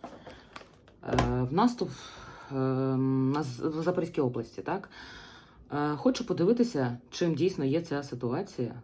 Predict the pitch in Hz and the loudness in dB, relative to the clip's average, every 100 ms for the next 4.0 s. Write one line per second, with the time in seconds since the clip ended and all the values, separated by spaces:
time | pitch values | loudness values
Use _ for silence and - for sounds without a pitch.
0 | - 123 - 139 139 - 143 139 147 196 | -12 -10 -4 -4 -4 -4 -2 -2 4 4
1 | 190 147 156 160 139 151 156 - 151 147 | 4 2 2 2 2 2 0 -2 -2 -2
2 | 131 - 123 104 98 - 135 156 - 147 | -4 -2 -2 -2 -8 -2 -2 0 0 2
3 | 226 175 190 254 175 - - 180 214 | 2 2 4 4 2 -6 0 2 4